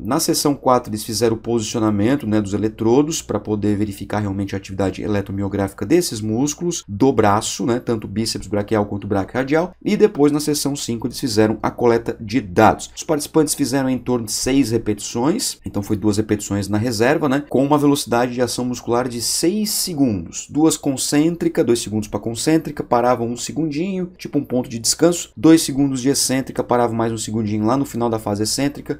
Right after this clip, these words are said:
e puxavam novamente mais dois segundos pra cima e assim ia, né, até completar seis repetições.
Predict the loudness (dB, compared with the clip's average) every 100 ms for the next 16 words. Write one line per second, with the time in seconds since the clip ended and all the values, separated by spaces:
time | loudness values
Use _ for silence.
0 | -10 -8 -8 0 2 2 0 0 0 0
1 | -2 -2 0 -2 -2 -4 -4 0 0 0
2 | -2 2 2 2 0 -6 -2 -2 -2 -4
3 | -4 -2 -2 -2 0 2 4 4 0 -8
4 | _ -4 2 6 8 6 2 2 0 -2
5 | -10 -10